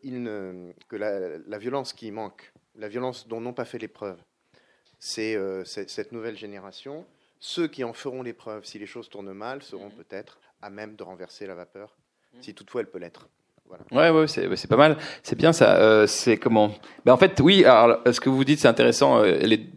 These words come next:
Speaker 2: les deux personnages, selon vous, qui auraient le plus d'épaisseur, seraient ce-, ceux, effectivement, qui sont passés par des étapes de violence. Donc, ce serait, ça supposerait que c'est la violence qui, euh,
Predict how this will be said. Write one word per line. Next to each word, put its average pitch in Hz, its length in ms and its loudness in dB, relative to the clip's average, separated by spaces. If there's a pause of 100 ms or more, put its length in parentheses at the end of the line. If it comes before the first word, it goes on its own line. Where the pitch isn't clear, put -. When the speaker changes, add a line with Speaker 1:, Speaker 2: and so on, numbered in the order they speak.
Speaker 2:
les 98 260 -2
deux 123 180 4
personnages, 123 380 2
selon 123 240 0
vous, 117 180 -4
qui 117 100 -6
auraient 101 100 0
le 98 40 -4
plus - 140 -10
d'épaisseur, 110 420 0
seraient 110 300 2
ce-, - 240 -8
ceux, 131 260 0
effectivement, 117 400 -2
qui 120 60 -12
sont - 100 -6
passés 113 280 -2
par 101 140 -2
des 101 200 -8
étapes 113 260 -2
de 101 60 -4
violence. 120 460 0 (520)
Donc, 110 240 0
ce 120 100 0
serait, 110 200 -2
ça 113 100 0
supposerait 120 440 2
que 127 100 -2
c'est 117 120 0
la 110 100 4
violence 123 360 2
qui, 110 260 -2
euh, 95 840 0